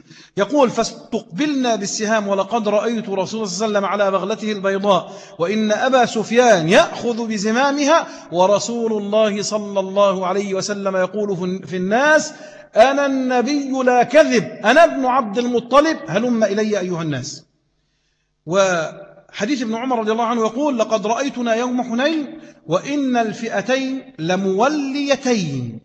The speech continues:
وما مع رسول الله صلى الله عليه وسلم مئة رجل." يبقى إذا احنا كنا بنقول ثبت معاه كام؟ تسعة. التسعة زادوا بقوا كام؟ بقوا مية.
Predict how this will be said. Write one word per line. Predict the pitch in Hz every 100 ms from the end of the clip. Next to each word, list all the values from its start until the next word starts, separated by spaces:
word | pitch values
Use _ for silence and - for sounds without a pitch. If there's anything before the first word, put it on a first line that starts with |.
| _ _ _ -
وما | 202 294 277 247 208
مع | 202 285 262 226
رسول | 208 180 262
الله | 262
صلى | 240
الله | 226
عليه | 269
وسلم | 269 240
مئة | 285 262 247
رجل." | 269 196 151 - - - - _ -
يبقى | 151
إذا | 190
احنا | 196
كنا | 202 226
بنقول | 214 240 226
ثبت | - 240 240
معاه | 220 247
كام؟ | 247 277 262 - - _ _ _ _ _ _ _ _ _
تسعة. | - 302 - 156 - - _ -
التسعة | 180 285 240 233
زادوا | 254 254
بقوا | 254
كام؟ | 226 262 285 - - - _ _ _ -
بقوا | 202 262
مية. | 302 349 226 147 - -